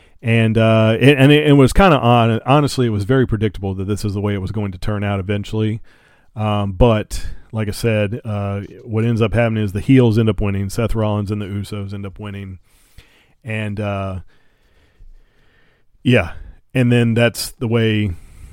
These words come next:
uh, that's the way that ends. And, uh, and then, and then actually R K Bro, uh,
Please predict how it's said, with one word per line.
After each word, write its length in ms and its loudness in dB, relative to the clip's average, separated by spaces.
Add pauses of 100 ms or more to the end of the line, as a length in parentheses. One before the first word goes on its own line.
(320)
uh, 200 -2
that's 240 0
the 80 -2
way 160 4
that 180 0
ends. 320 -2 (100)
And, 480 -4
uh, 500 -6 (120)
and 160 -4
then, 380 -4
and 180 -4
then 320 -2
actually 540 2 (560)
R 160 4
K 180 2
Bro, 640 4 (160)
uh, 440 0